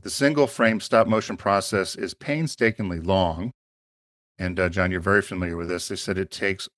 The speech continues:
it, uh, would take over an hour to just do, um, let's see, how long did it, it said a single frame stop motion process was painstakingly long, with a movie that lasted under an hour taking more than a year to animate.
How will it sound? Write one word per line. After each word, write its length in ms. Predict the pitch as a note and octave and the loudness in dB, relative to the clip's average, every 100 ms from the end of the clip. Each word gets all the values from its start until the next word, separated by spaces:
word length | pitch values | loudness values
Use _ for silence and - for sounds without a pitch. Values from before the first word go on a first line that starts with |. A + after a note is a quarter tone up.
| - | -8
it, 160 | A2 G2 - | -8 -8 -8
uh, 460 | G2 F2+ E2+ E2+ E2 - _ _ _ _ - | -2 0 0 -4 -8 -14 _ _ _ _ -14
would 120 | G2+ | -10
take 280 | - G#2+ G2+ _ - | -2 -2 -2 _ -2
over 380 | A#2 C3 A#2 | 0 2 0
an 280 | A2+ F#2+ F2+ - | 0 -6 -10 -8
hour 600 | G#2+ A#2 A2+ F#2 F2 - _ _ _ _ _ _ _ - | -2 2 2 -2 -8 -16 _ _ _ _ _ _ _ -16
to 100 | - | -12
just 320 | F#2+ F#2+ - | -8 -8 -8
do, 420 | - F#2 F2+ F2+ - | -6 -2 -2 -4 -6
um, 680 | E2 E2+ E2+ E2+ F2 F2+ _ _ | -8 -6 -8 -10 -14 -18 _ _
let's 140 | - | -16
see, 100 | - | -14
how 160 | G#2 D3+ | -14 -12
long 160 | D3+ | -10
did 100 | C3+ | -8
it, 60 | A#2 | -8
it 40 | G#2+ | -6
said 180 | A2+ | -8
a 40 | G#2+ | -8
single 320 | - F#3 D#4 | -4 -2 -2
frame 440 | - - A#2 A2+ | -4 0 0 0
stop 280 | A2+ - A2 | -4 0 0
motion 300 | G2+ G2+ - | 0 -4 -6
process 520 | - F#2 F#2 G2 F2 | -4 -2 -2 -4 -6
was 180 | G2+ - | -8 -10
painstakingly 720 | - A2+ C3+ - A2+ A#2+ G2+ | -8 -6 -4 -2 -2 0 -2
long, 360 | F#2 F2+ F2 F2+ _ _ _ - | 2 2 0 -4 _ _ _ -4
with 140 | A2 | 0
a 20 | |
movie 260 | A2 B2+ D3+ | 2 2 6
that 180 | B2+ - | 4 4
lasted 420 | G2+ G2+ - G2 | 4 2 0 -4
under 260 | - G#2+ G#2 | -2 0 0
an 120 | G#2 | 0
hour 260 | G2 F#2+ | 2 2
taking 480 | F#2 - G#2+ - F#2+ | 0 -2 -4 -2 -2
more 160 | F#2+ G2+ | 0 0
than 160 | F#2+ | 0
a 40 | E2+ | -4
year 300 | E2+ F#2+ G2 | -2 2 2
to 140 | F#2+ | 0
animate. 400 | F2+ F2+ E2+ - | -4 -6 -8 -14